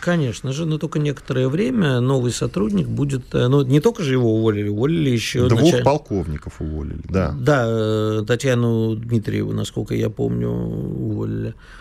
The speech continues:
Speaker 1: А,
Speaker 2: Да,
Speaker 1: значит
Speaker 2: да, да. Ну, вот она, смотри, вот, э, Татьяна Дмитриева, это глава отдела по вопросам беженцев и полковник полиции, действительно. И в-, замглавы управления по вопросам миграции М В Д по Москве полковник Игорь Дудник. Да,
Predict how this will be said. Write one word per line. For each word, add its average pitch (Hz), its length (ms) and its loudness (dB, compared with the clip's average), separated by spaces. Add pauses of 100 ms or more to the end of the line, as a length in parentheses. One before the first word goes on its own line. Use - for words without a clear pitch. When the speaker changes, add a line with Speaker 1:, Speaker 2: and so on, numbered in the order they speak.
(280)
Speaker 1:
А, 104 720 2
Speaker 2:
Да, 104 200 4
Speaker 1:
значит 117 160 2
Speaker 2:
да, 104 120 2
да. 92 200 2
Ну, 143 200 4
вот 135 160 4
она, 135 240 2
смотри, 101 380 -2
вот, 90 400 -2
э, 87 100 2
Татьяна 92 340 0
Дмитриева, 85 340 0
это 80 120 -4
глава 90 280 2
отдела 82 260 2
по 82 140 -4
вопросам 87 460 0
беженцев 82 600 -2 (300)
и 104 80 0
полковник 85 600 0
полиции, 85 600 -2 (140)
действительно. 117 680 -4 (500)
И 220 380 4
в-, 113 920 4
замглавы 120 520 2
управления 113 440 0
по - 120 -4
вопросам 95 400 -2
миграции 82 760 -2
М 78 160 -4
В 87 120 -2
Д 85 180 -2
по 92 120 -2
Москве 101 520 0
полковник 123 800 -2
Игорь 98 400 -2
Дудник. 82 440 -6
Да, 87 140 -6